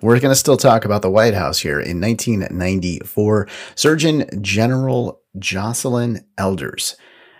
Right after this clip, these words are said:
she resigned after some comments that she made about masturbation. Well, see, here's the backstory on this. In nineteen ninety-four, the United Nations Conference on aids,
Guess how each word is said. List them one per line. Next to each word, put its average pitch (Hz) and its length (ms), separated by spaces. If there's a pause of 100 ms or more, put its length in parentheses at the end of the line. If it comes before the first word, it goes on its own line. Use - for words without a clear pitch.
she - 140
resigned 214 560 (320)
after 98 540
some 101 180
comments 156 400
that 101 160
she 104 140
made 101 420
about 95 540 (280)
masturbation. - 840 (560)
Well, 107 100
see, - 320
here's 143 460
the 120 100
backstory 78 580
on - 140
this. - 300 (320)
In 104 100
nineteen 127 300
ninety-four, 98 480
the 62 100
United 85 400
Nations 82 460
Conference - 580
on 80 280 (120)
aids, 104 500